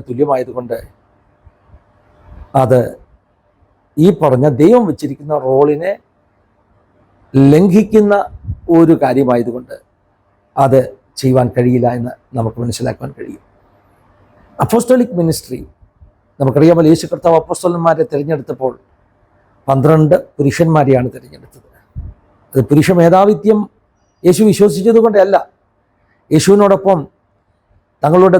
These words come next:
ധനം കൊണ്ട് ശുശ്രൂഷിക്കുന്ന അനേക സ്ത്രീകൾ തന്നോടുകൂടെ സഞ്ചരിച്ചിരുന്നു. ധനം കൊണ്ട് ശുശ്രൂഷിക്കുക എന്ന് പറഞ്ഞാൽ, അതായത് മിനിസ്ട്രിയെ സപ്പോർട്ട് ചെയ്യുന്ന, ദരിദ്രരായ ആളുകളെ ടേക്ക് കെയർ ചെയ്യുന്ന,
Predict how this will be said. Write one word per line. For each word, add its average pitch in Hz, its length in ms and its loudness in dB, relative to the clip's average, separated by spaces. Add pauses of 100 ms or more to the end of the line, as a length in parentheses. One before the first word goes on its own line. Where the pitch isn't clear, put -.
ധനം 185 280 2
കൊണ്ട് 202 280 2 (600)
ശുശ്രൂഷിക്കുന്ന 170 720 0 (1080)
അനേക 180 280 2 (100)
സ്ത്രീകൾ 165 300 0 (100)
തന്നോടുകൂടെ 151 500 -4
സഞ്ചരിച്ചിരുന്നു. 127 600 -10 (180)
ധനം 143 220 0
കൊണ്ട് 165 200 2
ശുശ്രൂഷിക്കുക 165 500 0
എന്ന് 151 160 -2
പറഞ്ഞാൽ, 131 300 -2 (1800)
അതായത് 147 380 2 (220)
മിനിസ്ട്രിയെ 160 420 2 (100)
സപ്പോർട്ട് - 300 -6
ചെയ്യുന്ന, 160 260 -2 (1800)
ദരിദ്രരായ 190 560 4 (120)
ആളുകളെ 165 320 2 (100)
ടേക്ക് 147 200 -8
കെയർ 175 200 -2
ചെയ്യുന്ന, 160 260 -8